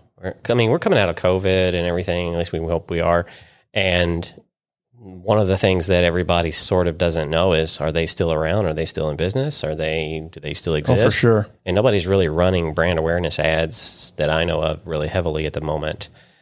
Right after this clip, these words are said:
Speaker 1: Um, so that's gonna become a problem if you have a new product or an existing product. I mean, there's been products that I've talked about that I've found in certain places, and I've been inter-, asking people that I know and networking, like, "Hey, did you notice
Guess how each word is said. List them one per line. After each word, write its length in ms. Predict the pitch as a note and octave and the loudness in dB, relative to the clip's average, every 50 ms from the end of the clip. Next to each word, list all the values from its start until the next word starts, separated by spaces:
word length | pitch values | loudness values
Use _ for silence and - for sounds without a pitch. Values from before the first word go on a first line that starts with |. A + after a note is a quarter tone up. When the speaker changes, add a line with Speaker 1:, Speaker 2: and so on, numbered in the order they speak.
| _ _ _ - | _ _ _ -6
Speaker 1:
Um, 520 | D#2+ D#2 D2+ D2+ D#2 D2+ D2+ D#2 D#2 - - - | -4 -2 0 0 0 -2 -4 -6 -8 -10 -12 -6
so 640 | - - - - F2+ E2+ E2 D#2+ D#2+ D#2+ D#2 D2+ D#2 - | -2 0 2 2 2 2 2 2 2 0 -2 -4 -2 0
that's 160 | G#2 G2+ - | 0 0 2
gonna 160 | - A#2+ G2+ | 0 0 0
become 320 | D#2+ E2+ - - F2+ E2 D#2 | 0 -2 -2 -2 -2 -2 -2
a 40 | - | -6
problem 720 | - - - - F#2+ F#2 G2+ G#2+ F#2 E2+ D#2 D#2 D2+ D#2 | -8 -12 -4 0 2 2 2 2 2 0 -2 -2 -4 -6
if 180 | E2+ D#2+ - - | -6 -8 -4 -2
you 40 | E2 | -2
have 100 | D#2+ D#2 | -2 -2
a 40 | D#2 | -4
new 120 | D#2 D2+ | -6 -8
product 460 | - - - E2+ F2 E2+ E2 D2 - D2+ | -10 -4 -2 0 2 2 0 0 -2 -4
or 80 | C#2+ C#2+ | -4 -4
an 100 | D2 D#2 | -4 -6
existing 440 | - - - - - - D#2 C#2+ | -6 -4 -2 -2 -2 -2 -4 -6
product. 480 | - - F2+ F2+ F#2 E2 D#2+ D2 - - | -4 -2 0 2 2 2 0 -2 -2 -4
I 20 | E2 | -6
mean, 320 | D#2 D2+ D#2+ D#2+ D#2+ F#2 - - _ _ _ _ _ _ _ _ - | -4 -4 -4 -6 -6 -8 -12 -20 _ _ _ _ _ _ _ _ -2
there's 160 | F2+ F#2 - | -2 0 2
been 120 | F#2 F2 E2 | 0 -2 0
products 380 | - E2+ E2 E2 E2 D#2 - | 0 0 2 2 2 0 0
that 80 | - D#2 | 0 -2
I've 100 | D#2+ - | -2 0
talked 240 | - D2 D2 - - | -2 -4 -4 -4 -4
about 200 | - D2+ D2 - | -4 -4 -4 -2
that 80 | D#2 | -2
I've 140 | D#2 D#2 - | -2 -2 -2
found 260 | - D#2+ D#2+ D#2 D2+ | -2 -2 -2 -2 -2
in 60 | D2+ | -2
certain 300 | - - E2 D#2 D#2+ D#2+ | -2 0 -2 -2 -4 -8
places, 400 | - - E2 E2 D#2+ - D#2+ C#2+ | -6 -2 -2 -2 -2 -2 -4 -4
and 120 | D#2 D#2 D#2 | -4 -4 -4
I've 80 | D2+ | -4
been 120 | D#2+ D#2+ D#2 | -4 -6 -6
inter-, 300 | D#2 D#2+ E2 E2 D#2 - _ - | -4 -4 -4 -4 -6 -8 _ -12
asking 340 | - D2+ D#2+ - - F#2 E2 | -6 -4 -2 0 0 -2 -2
people 260 | - G2 F#2 - G#2 F2 | -2 -4 -4 -4 -4 -2
that 140 | - E2 | 0 2
I 100 | E2+ E2 | 2 2
know 240 | E2 E2 D#2+ F2 G2 | 2 2 2 2 2
and 140 | F#2 E2 E2 | 0 0 0
networking, 460 | F2+ - - B2 B2 - D3 C#3+ C#3 | -2 0 0 -2 0 0 0 0 0
like, 180 | A#2+ F2+ E2+ F2+ | 0 -2 -2 -2
"Hey, 220 | F#2+ B2+ A#2 G#2 | -2 0 0 0
did 140 | F#2 F2 F2+ | 0 -2 -2
you 80 | B2 C#3 | -2 0
notice 440 | C#3+ B2+ B2+ C3 C#3 C#3 C3+ - | 2 2 2 2 2 0 -2 -4